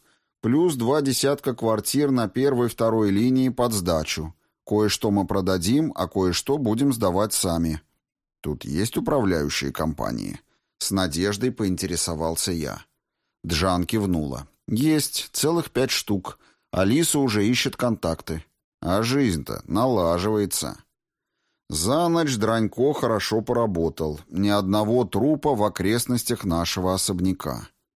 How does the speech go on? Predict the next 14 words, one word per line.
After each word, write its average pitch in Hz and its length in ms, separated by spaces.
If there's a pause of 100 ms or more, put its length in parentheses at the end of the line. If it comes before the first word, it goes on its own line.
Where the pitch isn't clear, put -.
(460)
Ничто 110 460
не 143 140
портит 127 520
восхитительный 107 880
вид 110 320
на 98 200
горы 135 460
и - 140
подъезжающую 92 1000
платформу 127 760
с - 160
ультрасовременными 110 1200
дорогущими 85 840
механикусами. 82 1040